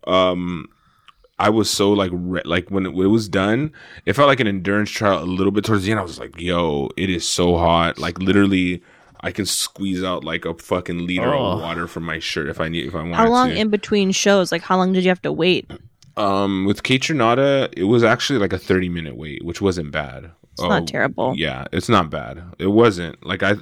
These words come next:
Speaker 1: he, 'cause I said he performed right on the dot. Three six, on the other hand, was, like, forty-five minutes.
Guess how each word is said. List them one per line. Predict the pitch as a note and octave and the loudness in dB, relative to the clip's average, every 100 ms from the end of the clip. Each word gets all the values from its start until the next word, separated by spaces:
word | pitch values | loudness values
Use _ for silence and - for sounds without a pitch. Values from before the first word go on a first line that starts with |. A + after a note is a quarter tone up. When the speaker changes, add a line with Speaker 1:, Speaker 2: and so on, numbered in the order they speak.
| - | -4
Speaker 1:
he, | F#2+ A#2+ A#2+ | -2 0 0
'cause | A#2 | 2
I | G#2+ | 2
said | G#2+ G#2 | 4 2
he | G2+ | 0
performed | G#2 G#2 A2+ F#2+ | -4 -2 0 0
right | E2 F2+ | 0 0
on | E2+ | 0
the | E2 | -6
dot. | D2+ F2 D#2+ | -4 -4 -4
Three | F#2+ A#2+ | -4 -4
six, | - C3 C3 G#2 | 0 2 2 0
on | |
the | F2+ | -2
other | F2 F2+ | -2 -2
hand, | F#2 E2+ | -2 -2
was, | E2+ D#2+ | -2 -4
like, | D#2 | -6
forty-five | - E2 F2 F#2+ F#2 F#2 F#2 | -6 -2 0 0 0 -2 -2
minutes. | G#2 A2 A2 - - - | -4 -4 -6 -8 -14 -14